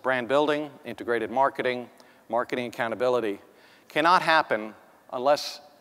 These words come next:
the growth of the individuals that are in the marketing organizations, as well as the partners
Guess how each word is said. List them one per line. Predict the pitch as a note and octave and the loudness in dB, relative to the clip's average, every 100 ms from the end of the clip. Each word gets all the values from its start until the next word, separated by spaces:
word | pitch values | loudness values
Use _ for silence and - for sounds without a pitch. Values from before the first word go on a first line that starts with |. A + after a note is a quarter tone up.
| - | -12
the | A2 | -10
growth | - D3+ E3+ D#3 - - - - | 4 6 6 2 -10 -20 -20 -8
of | B2 B2+ A#2 | -2 -2 -2
the | A#2+ | -4
individuals | D3+ D#3 D3 C3 E3+ D3 C#3 C3+ | -2 0 0 2 0 2 0 0
that | B2 | 2
are | D3+ | 2
in | D3 | 0
the | |
marketing | C#3 C#3 C#3 C3 C3 | 4 2 2 -2 0
organizations, | B2 B2 A2+ G#2+ G2 F2 F#2 F#2 - _ - - - - | -2 -2 -6 -4 -6 -8 -14 -16 -18 _ -20 -20 -20 -12
as | C#3 B2 | -10 -4
well | C3+ F#3 G#3 | 4 8 8
as | F#3+ | 6
the | F3 | -2
partners | - - B3+ - G#2+ D2 - - | -8 2 2 2 -4 -8 -10 -12